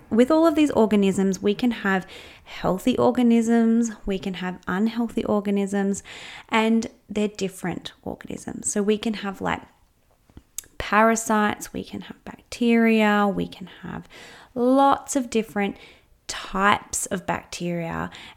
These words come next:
and diversity of bacteria and so many different, you know, pathogens and pathobionts and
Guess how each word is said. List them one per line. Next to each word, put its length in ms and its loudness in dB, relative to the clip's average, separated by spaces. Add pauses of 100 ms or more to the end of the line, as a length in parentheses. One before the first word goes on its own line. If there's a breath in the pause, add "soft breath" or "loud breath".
(100)
and 960 -2
diversity 920 2
of 180 -4
bacteria 760 -2
and 280 -4
so 360 -2
many 440 4
different, 540 -6
you 80 -6
know, 240 -4
pathogens 800 -6
and 160 -8
pathobionts 1040 -6
and 160 -4